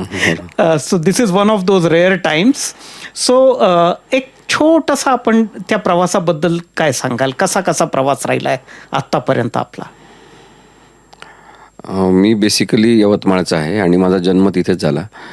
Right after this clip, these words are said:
Speaker 1: अ, तिथल्याच, अ, शाळांमध्ये म्हणजे जिल्हा परिषदच्या, म्युनिसिपालिटीच्या शाळांमध्ये मी शिकलो
Speaker 2: हम्म.
Speaker 1: आणि, अ, वेगवेगळ्या शाळांमध्ये शिकलो.
Speaker 2: बरं.
Speaker 1: आणि मला सातत्याने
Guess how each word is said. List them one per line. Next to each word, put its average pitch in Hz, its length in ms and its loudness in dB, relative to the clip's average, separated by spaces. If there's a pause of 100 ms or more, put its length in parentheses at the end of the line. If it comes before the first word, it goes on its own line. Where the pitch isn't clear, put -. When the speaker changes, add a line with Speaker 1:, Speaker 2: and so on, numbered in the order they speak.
(280)
Speaker 1:
अ, 87 340 0 (160)
तिथल्याच, 110 460 -2
अ, 92 220 2
शाळांमध्ये 90 600 2
म्हणजे 82 200 2
जिल्हा 87 280 2
परिषदच्या, 80 760 -2 (300)
म्युनिसिपालिटीच्या 80 800 0
शाळांमध्ये 78 500 -2
मी 80 80 0
शिकलो 80 400 -2 (380)
Speaker 2:
हम्म. 110 280 -4
Speaker 1:
आणि, 87 600 2
अ, - 20 0
वेगवेगळ्या 101 460 2
शाळांमध्ये 87 460 0
शिकलो. 85 260 -6 (300)
Speaker 2:
बरं. 120 360 -6 (200)
Speaker 1:
आणि 117 420 2 (140)
मला 113 580 0 (220)
सातत्याने 113 800 0